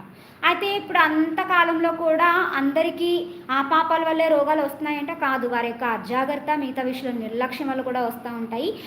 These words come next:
But పాపం మూలాన్ని కూడా మరి రోగాలు వచ్చిన వారు ఉన్నారు, మరణ రోగం వచ్చిన వారు కూడా ఉన్నారనమాట. ఇంకా మరణించే స్థాయికి తీసుకెళ్ళిపోయే రోగం అనమాట. మరణంతోనే ఆ రోగం అంతమవుతుంది అన్నట్టు. ఆ విధంగా ఉంటూ ఉంటుందన్నమాట.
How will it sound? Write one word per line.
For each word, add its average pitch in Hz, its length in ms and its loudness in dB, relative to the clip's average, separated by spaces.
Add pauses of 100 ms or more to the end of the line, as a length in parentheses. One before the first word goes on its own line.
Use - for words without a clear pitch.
(200)
But 302 120 4
పాపం 349 500 4
మూలాన్ని 349 380 4
కూడా 330 500 4 (380)
మరి 302 140 2 (100)
రోగాలు 339 440 4
వచ్చిన 277 300 0
వారు 311 200 2
ఉన్నారు, 285 240 0 (180)
మరణ 294 220 4 (120)
రోగం 320 320 4
వచ్చిన 277 240 -4
వారు 247 200 -2
కూడా 247 200 -2
ఉన్నారనమాట. 208 500 -6 (420)
ఇంకా 285 120 -2 (100)
మరణించే 330 540 2
స్థాయికి 294 420 2
తీసుకెళ్ళిపోయే 277 600 -2
రోగం 233 220 -2
అనమాట. 208 280 -8 (220)
మరణంతోనే 320 600 2 (240)
ఆ 254 120 2
రోగం 247 320 0
అంతమవుతుంది 208 600 -6 (640)
అన్నట్టు. 220 320 -6 (1400)
ఆ - 20 8 (100)
విధంగా 311 400 4
ఉంటూ 262 180 0 (100)
ఉంటుందన్నమాట. 185 560 -6